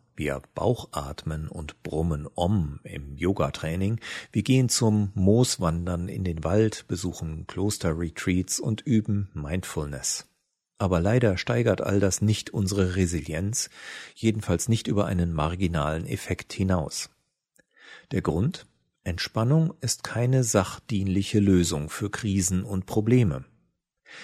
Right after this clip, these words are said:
Wenn der bärbeißige Chef einen zweimal die Woche ungerechtfertigt anbrüllt und einem damit jede Leistungslust vergällt,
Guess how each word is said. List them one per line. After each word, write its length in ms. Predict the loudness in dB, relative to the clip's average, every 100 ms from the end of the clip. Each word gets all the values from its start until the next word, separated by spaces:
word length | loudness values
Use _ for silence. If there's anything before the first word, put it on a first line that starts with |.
| -20 -4
Wenn 180 | -2 0
der 160 | 0
bärbeißige 800 | 0 -2 -2 -2 -2 -2 -4 -4
Chef 440 | -4 0 0 0 -8
einen 400 | -4 -2 -4 -4
zweimal 560 | -4 0 2 2 2
die 140 | 0 0
Woche 220 | -2 -4
ungerechtfertigt 1000 | 2 2 4 2 2 -2 -2 -2 -2 -2
anbrüllt 640 | 0 0 0 0 0 -4
und 380 | -2 -2 -2 -2
einem 300 | -2 -2 0
damit 340 | 0 0 -2
jede 300 | -2 0 2
Leistungslust 840 | 2 0 -2 -4 -6 -2 -4 -4 -6
vergällt, 640 | -6 -4 -2 -2 -4